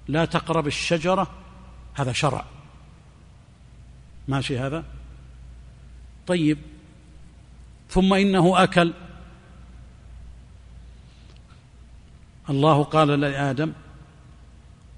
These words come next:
"لا تقرب الشجرة"، هذا شرع، نهي عن أكل الشجرة.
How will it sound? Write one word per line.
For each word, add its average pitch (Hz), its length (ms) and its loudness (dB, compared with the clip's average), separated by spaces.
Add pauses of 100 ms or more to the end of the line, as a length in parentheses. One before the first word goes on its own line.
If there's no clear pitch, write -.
(220)
"لا 143 180 2
تقرب 143 380 -2
الشجرة"، 110 640 -6
هذا 156 300 2
شرع، 120 440 -2
نهي 165 560 0 (560)
عن 135 160 2
أكل 185 340 -2 (840)
الشجرة. - 420 -8